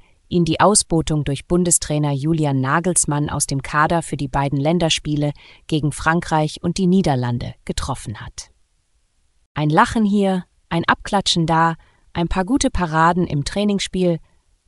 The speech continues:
bloß nichts anmerken lassen.“ Öffentlich kommentieren wollte Trapp das vorübergehende Aus, das nach fast einem Jahrzehnt zu einem Ende der Karriere in der D-F-B-Auswahl führen könnte, nicht.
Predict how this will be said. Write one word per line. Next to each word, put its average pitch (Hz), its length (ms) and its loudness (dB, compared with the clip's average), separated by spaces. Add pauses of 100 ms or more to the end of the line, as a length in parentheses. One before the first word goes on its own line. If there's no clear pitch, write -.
bloß 247 220 -2
nichts 196 200 -2
anmerken 135 400 0
lassen.“ 127 360 -8 (280)
Öffentlich 180 480 0
kommentieren 175 680 2
wollte 143 280 -2
Trapp - 280 -6
das 151 200 0
vorübergehende 151 840 0
Aus, 185 480 -2
das 143 200 -2
nach 151 160 -6
fast - 300 -4
einem 180 220 2
Jahrzehnt 170 500 0
zu - 240 -6
einem 143 380 -2
Ende 196 320 0
der 143 140 -2
Karriere 143 640 -2 (320)
in 160 140 0
der 147 100 0
D-F-B-Auswahl 139 960 0
führen 147 360 -2
könnte, 135 520 -6
nicht. - 420 -6